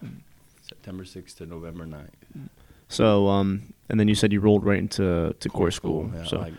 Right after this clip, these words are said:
Speaker 2: no joke, just walked across the street with my sea bag over to N T C and went to core school.
Speaker 1: So what was core school like? 'Cause, uh, I, I always hear stories of Great Lakes, but, I mean, 'cause I went through it, obviously the newer one down in Texas.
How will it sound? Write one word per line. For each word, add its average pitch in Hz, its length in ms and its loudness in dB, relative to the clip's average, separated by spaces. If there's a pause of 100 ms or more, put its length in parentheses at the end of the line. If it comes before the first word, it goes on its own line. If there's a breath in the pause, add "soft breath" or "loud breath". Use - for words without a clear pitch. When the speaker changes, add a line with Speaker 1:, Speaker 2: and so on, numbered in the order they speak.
(120)
Speaker 2:
no 90 220 -10
joke, 85 320 -12
just 85 180 -16
walked 85 300 -10
across 82 320 -12
the 85 60 -14
street 82 280 -12
with 87 80 -12
my 85 100 -12
sea 87 220 -14
bag 82 300 -12
over 85 180 -10
to 82 280 -14
N 87 160 -12
T 85 180 -12
C 85 260 -12
and 85 180 -10
went 82 160 -14
to 87 80 -16
core 85 240 -12
school. 82 320 -14 (280 soft breath)
Speaker 1:
So 156 140 2
what 165 60 6
was 143 100 2
core 123 200 0
school 98 280 -2
like? 92 180 -2
'Cause, 110 180 2
uh, 95 380 2
I, 104 140 2
I 117 80 6
always 113 180 8
hear 101 100 4
stories 107 340 6
of - 60 -2
Great 101 200 6
Lakes, 101 340 2
but, 87 260 0
I 87 40 -2
mean, 92 120 0
'cause 110 140 -2
I 107 60 6
went 104 220 2
through 95 260 4
it, - 180 0
obviously 87 300 0
the 87 100 0
newer 92 240 2
one 87 240 -2
down 90 180 0
in 87 80 -4
Texas. - 540 -2